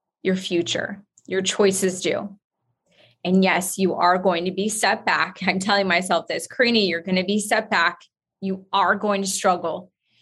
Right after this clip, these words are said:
You may have to experience some of those losses throughout this journey of healing, but you're gonna be able to make it through. You just have to be brave enough to walk through the,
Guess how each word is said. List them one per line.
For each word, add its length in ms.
You 220
may 440
have 420
to 80
experience 800
some 380
of 400
those 520
losses 1040
throughout 320
this 200
journey 400
of 140
healing, 680
but 240
you're 160
gonna 300
be 180
able 220
to 160
make 220
it 200
through. 300
You 160
just 600
have 320
to 60
be 140
brave 380
enough 320
to 100
walk 400
through 500
the, 400